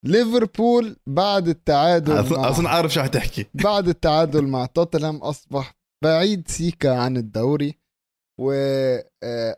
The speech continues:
Speaker 1: هيلاعب تشيلسي في الشامبيونز، في ال إف إيه كاب فاينل. تشيلسي معاهم، آه، مالك جديد، توم بوهلي قاعد على البنش. طبعًا يا جماعة، أنا حاسس إن الراجل ده محتاج بس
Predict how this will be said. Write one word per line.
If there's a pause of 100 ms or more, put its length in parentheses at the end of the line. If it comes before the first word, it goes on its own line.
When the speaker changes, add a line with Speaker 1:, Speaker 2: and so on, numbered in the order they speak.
Speaker 1:
هيلاعب
تشيلسي
في
الشامبيونز،
في
ال
إف
إيه
كاب (120)
فاينل. (1400)
تشيلسي
معاهم، (480)
آه،
مالك
جديد، (880)
توم
بوهلي
قاعد
على (180)
البنش.
طبعًا (160)
يا
جماعة،
أنا
حاسس
إن
الراجل
ده
محتاج
بس